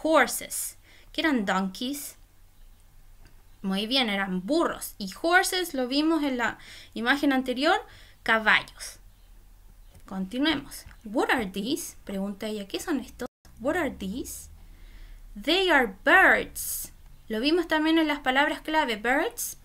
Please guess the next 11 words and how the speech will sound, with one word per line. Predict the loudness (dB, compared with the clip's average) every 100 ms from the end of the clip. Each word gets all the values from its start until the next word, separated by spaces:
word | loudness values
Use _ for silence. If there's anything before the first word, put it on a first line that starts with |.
| 0
pájaros. | 4 4 2 -2 -4 -16 -20 -20 -20 -20 -16 -8
Pero | 0
ella | 2 2
nos | 2
dice | 0 0 -2
que | -2
son | -4 -2
de | -2
este | -2 -2
color, | 2 2 0 0
pink. | 2 2 2